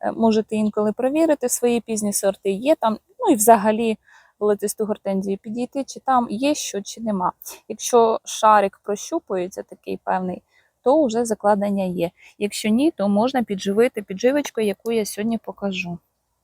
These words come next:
Так, ось проявляється хлорозик у іншої. Тільки одну вилікувала, уже інша проявляється. І в мене бонфаєр з клещиком навіть, з кліщем. І,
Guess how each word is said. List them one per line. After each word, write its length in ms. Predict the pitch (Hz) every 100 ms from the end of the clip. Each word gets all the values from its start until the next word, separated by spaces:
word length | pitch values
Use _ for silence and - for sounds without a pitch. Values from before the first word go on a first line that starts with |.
| _ _ _ _ _ _ _ _ _ _
Так, 480 | 214 190 190 - - _
ось 160 | - 208
проявляється 840 | - 208 202 202 202 202 190 -
хлорозик 920 | 185 - 208 196 185 185 185 220 - - _
у 180 | 226 233
іншої. 800 | - 226 226 - 233 233 240 240 247 262 _
Тільки 300 | - 214 -
одну 280 | 214 202 208
вилікувала, 800 | 196 202 208 - 240 247 247 247
уже 300 | 214 202 202
інша 640 | - 196 196 - 233 247 - _ - _ _
проявляється. 920 | - 233 233 233 240 240 233 - 233 -
І 200 | 202 233
в 40 |
мене 340 | 202 196 220
бонфаєр 1000 | 220 202 214 - - 170 214 202 208 202
з 160 | - -
клещиком 1200 | _ - 180 175 226 294 285 - 196 - 180 185
навіть, 480 | 180 175 170 185 190
з 240 | - -
кліщем. 880 | - - 196 196 - - 226 294 294 - _
І, 380 | 226 262 294